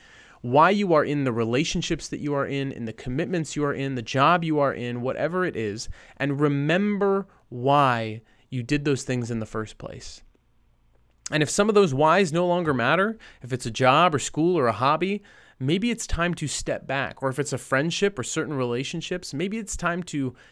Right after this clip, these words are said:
change that relationship or step back or try something new.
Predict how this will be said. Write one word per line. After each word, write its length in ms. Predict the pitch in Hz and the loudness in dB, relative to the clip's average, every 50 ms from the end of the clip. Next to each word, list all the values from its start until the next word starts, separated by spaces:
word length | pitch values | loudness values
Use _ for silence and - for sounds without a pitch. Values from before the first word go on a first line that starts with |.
| _ | _
change 520 | - - - 156 165 180 185 190 185 147 - | -12 -6 -4 -2 0 0 0 0 -2 -2 -2
that 340 | 147 143 143 139 - - _ _ _ | 0 0 0 0 -2 -6 _ _ _
relationship 720 | 131 135 135 143 160 170 - - 139 127 - 117 107 - | -2 0 0 2 0 0 -2 -4 -6 -4 -6 -6 -6 -6
or 140 | - 127 127 | -6 -6 -6
step 380 | - - - - 151 131 - - | -6 -6 -4 -4 -4 -4 -2 -2
back 380 | 131 135 131 113 - - - - | 0 0 0 0 -4 -6 -12 -14
or 400 | - 107 123 120 113 113 110 110 - _ _ | -12 -8 -6 -4 -4 -6 -6 -8 -14 _ _
try 240 | - - 147 143 147 | -4 0 0 0 0
something 480 | 135 - - 139 139 - 135 127 117 | 0 -4 -6 -8 -6 -6 -8 -8 -6
new. 300 | 117 123 117 - - 123 | -8 -8 -8 -10 -12 -16